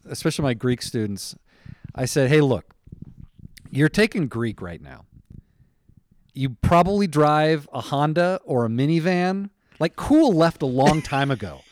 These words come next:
Speaker 2: It
Speaker 1: Don't
Speaker 2: did.
Speaker 1: even, so, so outsource it as much as <laughs> you need to.
Speaker 2: You have to.
Speaker 1: Yeah. Oh, that's great. Okay, so you did, you did Hebrews, when you got together as a group of three,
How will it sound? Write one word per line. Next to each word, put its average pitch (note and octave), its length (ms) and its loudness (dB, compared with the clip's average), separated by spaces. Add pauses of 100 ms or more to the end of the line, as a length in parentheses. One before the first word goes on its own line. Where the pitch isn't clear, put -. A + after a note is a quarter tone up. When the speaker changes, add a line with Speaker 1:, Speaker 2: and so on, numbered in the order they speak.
Speaker 2:
It A3 100 -12 (120)
Speaker 1:
Don't G#3+ 260 2
Speaker 2:
did. - 160 0
Speaker 1:
even, A3+ 200 0 (260)
so, G3+ 380 0
so G3+ 220 -2 (100)
outsource A#3+ 680 0
it A3+ 200 -2 (160)
as F3 200 -4
much F#3 260 -2
as - 280 -4
<laughs> - 60 -20
you C#3 100 -10 (320)
need F3 480 -6
to. C#3+ 100 -10 (240)
Speaker 2:
You C#3+ 160 -12
have A#2+ 340 -12
to. - 200 -20 (640)
Speaker 1:
Yeah. C3 240 -12 (280)
Oh, F3+ 160 4
that's D#3+ 220 0
great. D#3 280 0 (200)
Okay, G3+ 260 -2
so - 140 -6
you G#3+ 160 -2
did, C4 300 -6
you F3+ 120 -6
did A#3 180 -4
Hebrews, D3 520 -2 (240)
when F3 240 -2
you F#3+ 80 -2
got A3+ 220 -2
together F#3+ 500 -2
as D#3 180 -4
a C#3+ 40 -8
group D#3+ 200 -4
of C3+ 100 -10
three, A#2+ 640 -6